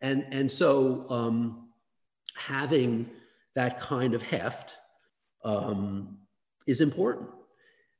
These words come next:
Paying for it is difficult. I, you know, I, I, we just talked about the, the fact that adverti-,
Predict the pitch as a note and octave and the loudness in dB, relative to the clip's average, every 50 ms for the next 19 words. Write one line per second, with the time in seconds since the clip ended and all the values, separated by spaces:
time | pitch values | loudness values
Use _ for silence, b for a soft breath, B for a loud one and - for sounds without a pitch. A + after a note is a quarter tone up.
0 | _ _ - - - D#3+ E3+ F#3+ G3 F#3 F3+ - - A#2 G#2+ A2 D3 D#3 - D#3 | _ _ -10 0 4 8 8 8 8 8 4 2 2 2 4 4 2 2 0 -2
1 | C#3+ - F3+ F#3 F#3 - - - D#2 - - - - - _ _ _ _ - A#2+ | 0 0 0 0 0 -2 -8 -8 -8 -10 -10 -14 -18 -20 _ _ _ _ -6 -4
2 | A2 - B2 B2 C3 A#2 G2+ G2+ A#2+ - - - - - G#2+ - - A2 A#2 A2+ | -4 -2 0 0 0 0 0 -2 -2 -4 -6 -10 -12 -12 -12 -8 -8 -8 -8 -6
3 | A#2+ B2+ B2 - D3 C#3+ - - - - F3+ G#3 A3 - - C3+ A2+ A2 A2 G#2+ | -6 -8 -4 -2 -4 -4 -4 -4 -2 0 2 2 2 2 0 0 2 2 2 2
4 | A2 A#2 - - - - - - - - _ G#2+ G2+ A#2+ A2 G#2+ A2+ - - A#2+ | 0 0 -2 -6 -12 -16 -18 -20 -20 -20 _ -12 -10 -10 -8 -8 -8 -6 -6 -4
5 | A#2+ A#2+ A#2 - B2 A2+ A2+ B2+ D3 - - B2 B2+ B2 - - | -4 -4 -2 0 0 2 2 0 -2 -4 -4 -4 -4 -4 -6 -6